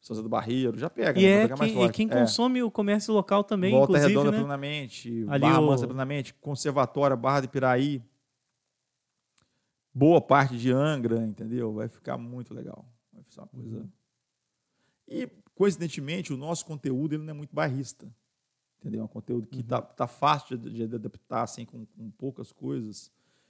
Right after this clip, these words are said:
Speaker 1: É, nós vamos, nós vamos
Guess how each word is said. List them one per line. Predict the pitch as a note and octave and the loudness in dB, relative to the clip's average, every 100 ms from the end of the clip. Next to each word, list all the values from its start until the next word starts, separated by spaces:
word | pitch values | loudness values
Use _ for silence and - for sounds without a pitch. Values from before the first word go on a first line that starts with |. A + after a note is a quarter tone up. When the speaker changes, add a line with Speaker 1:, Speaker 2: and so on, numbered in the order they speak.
| _ _ | _ _
Speaker 1:
É, | - G#2 A2 G#2+ G#2 G2+ G2+ G2+ G2+ G2+ G2 G2+ A#2 - - - _ _ _ _ _ _ _ _ _ _ _ _ _ _ _ | -6 -2 0 0 -2 -4 -4 -4 -6 -6 -8 -8 -10 -12 -14 -16 _ _ _ _ _ _ _ _ _ _ _ _ _ _ _
nós | A#2 A#2+ G#2+ | -4 -4 -4
vamos, | G2+ A2+ A#2 A#2+ B2 B2 B2 A#2 A2 G2+ - - - _ _ _ _ _ _ _ _ _ _ _ _ _ _ _ | -6 -4 -4 -6 -6 -4 -4 -2 -4 -8 -18 -20 -20 _ _ _ _ _ _ _ _ _ _ _ _ _ _ _
nós | G#2+ A2 G2 | -8 -8 -8
vamos | A2 A2+ A#2 A#2 A#2 A#2 A2+ G#2 - | -10 -12 -12 -14 -14 -14 -16 -18 -20